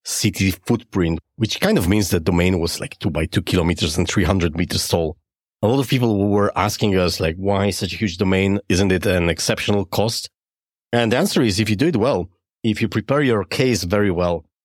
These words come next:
the domain, the size of the domain is actually not a big limiter to your model scale. You can go out with quite a coarse mesh in the r-,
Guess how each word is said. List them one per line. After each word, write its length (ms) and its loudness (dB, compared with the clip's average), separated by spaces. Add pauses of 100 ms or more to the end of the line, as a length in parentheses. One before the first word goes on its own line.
the 180 -2
domain, 540 2
the 80 0
size 280 0
of 100 0
the 100 0
domain 480 0 (340)
is 160 2
actually 280 0
not 360 -2 (160)
a 60 -4
big 480 -4 (200)
limiter 560 2 (220)
to 120 -2
your 380 2
model 420 0
scale. 420 -8 (380)
You 100 2
can 380 2 (100)
go 380 2
out 260 2
with 220 2 (200)
quite 280 2
a 20 -12
coarse 360 0
mesh 400 0
in 200 2
the 100 0
r-, 220 -4